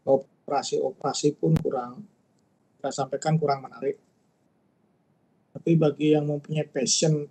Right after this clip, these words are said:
tertentu justru tertantang untuk menangani ini. Jadi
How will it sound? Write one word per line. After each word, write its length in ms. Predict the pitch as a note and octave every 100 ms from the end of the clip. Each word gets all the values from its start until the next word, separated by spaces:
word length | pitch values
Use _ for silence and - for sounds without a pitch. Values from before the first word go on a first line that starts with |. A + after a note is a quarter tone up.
| _ _
tertentu 960 | - D3+ - C#3+ B2+ - D#3+ E3+ E3+ G3+ - _
justru 560 | D#3 C#3+ - F3+ E3+ - - _ _ _
tertantang 800 | - C#3+ - A#2+ A#2 D3 E3 D#3
untuk 160 | C3+ D3 -
menangani 560 | C3 B2 B2 B2 B2+
ini. 200 | A#2+ A#2+ A#2+ - _ _ _ _ _ -
Jadi 100 | D#3